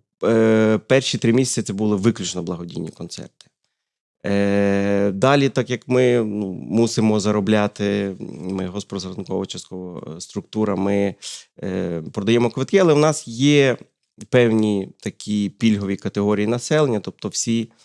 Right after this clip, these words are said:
е, тимчасово пере-, переміщені особи, е, проходять, е, безкоштовно на концерт. Тобто у нас, якщо звертається якась громада або якась,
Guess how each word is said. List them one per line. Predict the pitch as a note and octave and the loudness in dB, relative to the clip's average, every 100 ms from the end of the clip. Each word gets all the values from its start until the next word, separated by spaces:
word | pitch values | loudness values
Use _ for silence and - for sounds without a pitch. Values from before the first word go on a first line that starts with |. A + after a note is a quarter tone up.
| _ _ _ _ _ _ _ _ - - _ | _ _ _ _ _ _ _ _ -20 -20 _
е, | D3 G2+ G#2 G#2 G2+ G2+ G2 F#2 | -10 -6 -4 -4 -4 -6 -6 -6
тимчасово | - F#2+ A#2 A#2 G2+ | -6 -6 -4 -2 -2
пере-, | G#2 G2+ G2+ G2 | -2 -4 -2 -4
переміщені | - - G2+ G#2 - G2 G2 G2 F#2 F2+ | -6 -4 -2 -2 -4 -4 -6 -4 -6 -8
особи, | - - G#2 G2+ F#2+ G2 G#2+ - _ _ _ _ _ | -12 -8 -4 -2 -2 -6 -8 -14 _ _ _ _ _
е, | - F#2+ F#2+ F#2+ F2+ F2+ | -8 -6 -6 -8 -8 -8
проходять, | G#2+ - G#2 G2 F#2+ - - | -8 -2 -2 -2 -6 -8 -10
е, | D2+ D#2 D2 D#2+ D2+ D2 | -8 -8 -8 -10 -14 -16
безкоштовно | - - G2 - F#2 - F#2 | -16 -10 -8 -8 -8 -6 -6
на | F#2+ | -6
концерт. | F2+ F#2 F#2 - | -8 -10 -10 -10
Тобто | G#2 - B2+ | -10 -6 -4
у | |
нас, | B2+ B2 - | -2 -2 -4
якщо | G#2+ - A#2 | -8 -4 -4
звертається | G2+ A2 A#2 G#2+ G2+ - G2 | -4 -2 0 0 0 -2 -4
якась | F#2+ G#2 F#2 | -4 -6 -6
громада | G2+ G2+ G#2+ G2 | -4 -2 -2 -2
або | F#2 F#2 | -4 -6
якась, | F#2 - F#2 - - | -8 -8 -8 -8 -10